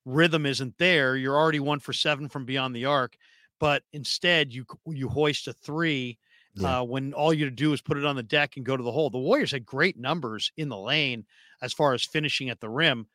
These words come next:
Speaker 1: They just didn't do it enough. They gotta, they gotta attack the rim more in game two.
Speaker 2: Who's gonna win?
Speaker 1: I think Sacramento. I think Sacramento's
Speaker 2: Hmm.
Speaker 1: gonna win game two. I think they're going up two oh.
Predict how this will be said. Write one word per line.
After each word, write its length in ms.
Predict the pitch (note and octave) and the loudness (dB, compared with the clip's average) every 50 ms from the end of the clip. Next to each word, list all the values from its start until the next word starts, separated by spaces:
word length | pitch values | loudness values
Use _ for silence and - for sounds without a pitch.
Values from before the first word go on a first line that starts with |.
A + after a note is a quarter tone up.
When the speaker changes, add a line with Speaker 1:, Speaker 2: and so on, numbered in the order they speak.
| _ _ _ | _ _ _
Speaker 1:
They 80 | F3 | -4
just 140 | F3+ E3+ - | -4 -2 0
didn't 240 | - F#3 D3+ B2 F#2 | -2 -2 -2 -4 0
do 220 | - D#3 F#3 A3 F#3 | 4 4 6 6 4
it 60 | A#2 | 2
enough. 460 | G2 F#2+ F#2 F2+ F2+ F2 - - - _ _ _ _ | 0 -6 -12 -12 -12 -14 -16 -20 -20 _ _ _ _
They 60 | D3+ | 0
gotta, 200 | C#3+ E3+ E3 D3 A2+ | 2 2 2 2 0
they 120 | B2+ F3 E3 | -4 0 0
gotta 160 | F3 E3+ D#3+ | 2 2 2
attack 340 | C#3 - - D3+ D3 C3+ - | 0 2 0 0 0 0 -2
the 100 | C#3+ C3 | -4 -4
rim 180 | C3 C3 B2 | -4 -4 -4
more 240 | B2 A#2 A2+ A2+ A2 G#2+ | -4 -4 -4 -6 -6 -8
in 80 | G#2+ | -10
game 220 | F#2+ G#2 G#2+ G2+ F#2+ | -10 -10 -10 -10 -12
two. 260 | - - F#2 F2 F2 - _ _ _ _ _ _ _ _ _ _ _ _ _ - - - _ _ | -14 -14 -14 -14 -16 -18 _ _ _ _ _ _ _ _ _ _ _ _ _ -20 -20 -20 _ _
Speaker 2:
Who's 200 | - - D3 C#3 | 10 12 12 12
gonna 120 | C3+ D3 C3+ | 12 12 12
win? 160 | C3+ B2 G2 - _ _ _ _ _ _ _ _ _ _ _ _ _ _ _ _ _ _ _ _ _ _ _ _ | 12 10 8 4 _ _ _ _ _ _ _ _ _ _ _ _ _ _ _ _ _ _ _ _ _ _ _ _
Speaker 1:
I 60 | E3+ | 0
think 120 | F#3 A#3 G#3+ | 2 2 4
Sacramento. 560 | - A#3 G#3 - - G3 F#3+ F#3 E3+ B2+ - _ _ _ _ | 6 6 6 6 4 4 6 6 6 4 2 _ _ _ _
I 60 | C#3 D3 | -2 -2
think 120 | D#3 D3 | 0 2
Sacramento's 500 | - E3+ D#3+ D3+ - E3 D#3+ D#3 D#3 C3+ | 4 4 4 4 6 6 8 8 8 6
Speaker 2:
Hmm. 60 | C#3+ | 2
Speaker 1:
gonna 80 | C#3+ C3+ | 0 2
win 160 | C3 C3+ C3+ | 0 0 0
game 180 | A#2+ C3 C3+ B2+ | 0 0 0 0
two. 280 | - - - B2+ A#2+ A2 | -2 -4 -4 -2 -2 -2
I 60 | A2 | -4
think 120 | A2+ B2 A2 | -8 -6 -6
they're 80 | C#3 A#2 | -4 -2
going 180 | B2+ B2+ B2 A#2+ | 0 0 0 -2
up 80 | - | -4
two 220 | - - B2+ A#2 G#2+ | -4 -4 -4 -4 -4
oh. 180 | G2+ G2+ F#2 | -4 -6 -10